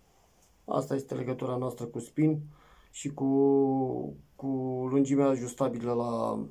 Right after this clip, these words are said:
la, la firul de păr. Sper să o folosiți, să, să o faceți. Cei care vor pot folosi pe cele cumpărate. Eu sunt adeptul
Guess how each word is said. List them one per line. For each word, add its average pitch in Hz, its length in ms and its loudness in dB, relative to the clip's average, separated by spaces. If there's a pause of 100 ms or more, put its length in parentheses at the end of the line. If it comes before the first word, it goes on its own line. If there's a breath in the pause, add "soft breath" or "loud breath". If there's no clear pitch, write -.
(120)
la, 117 280 -2 (920)
la 135 80 2
firul 120 280 -6
de 113 80 -2
păr. 107 180 -2 (1000 loud breath)
Sper - 280 0
să 170 140 -2
o 180 40 2
folosiți, 175 480 0
să, 127 120 0 (280)
să - 80 0
o - 20 6
faceți. - 680 -2
Cei 160 220 0
care 160 400 4 (240)
vor 147 320 0
pot 156 220 -2
folosi 156 600 2 (120)
pe 151 120 0
cele 147 240 2
cumpărate. 139 680 0
Eu 139 160 2
sunt 135 260 0
adeptul 135 640 0